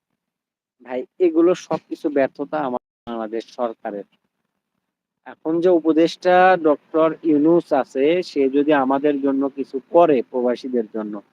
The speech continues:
তাহলে বোধহয় ভালো। যদি না করে, তাহলে আমি মনে করব যে ডক্টর ইউনূসও প্রবাসীদের জন্য ব্যর্থ, ব্যর্থ একটা সরকার।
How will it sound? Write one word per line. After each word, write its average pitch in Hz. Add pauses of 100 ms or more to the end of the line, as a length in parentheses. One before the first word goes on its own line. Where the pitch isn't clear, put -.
(400)
তাহলে 135
বোধহয় 127 (100)
ভালো। - (800)
যদি 120
না 117
করে, 113
তাহলে 127
আমি 139
মনে 135
করব 135 (680)
যে 127
ডক্টর 139 (120)
ইউনূসও 170
প্রবাসীদের 151
জন্য 143 (180)
ব্যর্থ, - (640)
ব্যর্থ 131
একটা 120
সরকার। 107